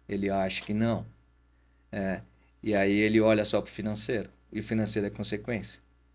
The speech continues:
Ele tem que olhar pra, pro processo dele, pra operação dele. Entendeu? Por que que, que hoje eu tô com um problema de financeiro? Porque meus processos não estavam definidos, porque eu fiz compra errada, porque eu investi errado, porque eu tomei decisão errada, porque eu gastei o dinheiro com aquilo que não era pra gastar,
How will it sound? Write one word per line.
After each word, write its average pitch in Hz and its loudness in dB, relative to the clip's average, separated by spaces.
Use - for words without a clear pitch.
Ele 104 -4
tem 101 -2
que 98 -4
olhar 104 0
pra, 104 -4
pro - -4
processo 113 0
dele, 101 -2
pra 95 -2
operação 101 -2
dele. 95 -2
Entendeu? 104 0
Por 123 0
que 147 2
que, 107 -12
que - -6
hoje 110 4
eu 101 -4
tô 110 -4
com 107 -6
um 101 -4
problema 98 -6
de 95 -8
financeiro? 95 -8
Porque - -2
meus 107 2
processos 110 0
não 101 -2
estavam 104 -4
definidos, 117 0
porque 113 -4
eu 104 0
fiz - -4
compra 98 2
errada, 107 2
porque 113 -4
eu 110 4
investi 104 0
errado, 107 2
porque 113 -2
eu 117 4
tomei 104 -4
decisão 98 -2
errada, 110 2
porque 113 -4
eu 113 0
gastei 113 2
o 107 2
dinheiro 107 -2
com 110 -6
aquilo 107 -6
que 104 -10
não 107 -2
era 98 -4
pra 101 -8
gastar, 110 2